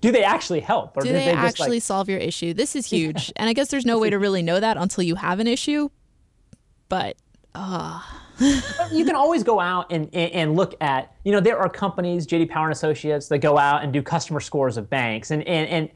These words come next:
Speaker 1: so you can get a sense for it on that. Or you can go to Yelp, right? Read reviews about banks and stuff like that.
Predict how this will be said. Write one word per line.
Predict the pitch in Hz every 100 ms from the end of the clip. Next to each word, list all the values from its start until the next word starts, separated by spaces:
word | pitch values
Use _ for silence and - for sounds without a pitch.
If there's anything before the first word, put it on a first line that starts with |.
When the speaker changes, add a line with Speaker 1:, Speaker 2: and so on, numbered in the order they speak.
| -
Speaker 1:
so | - 247
you |
can | 208
get | 175
a | 131
sense | - - 208 165 -
for | 123 113
it | 107 - -
on | 120 127
that. | 151 123
Or | 190 180
you |
can | 190
go | 180
to |
Yelp, | 175 180 240 - -
right? | 127 143
Read | 139 147 139
reviews | 127 156 180
about | 131 107 107
banks | 107 101
and | 110
stuff | - 117
like | 120
that. | 135 -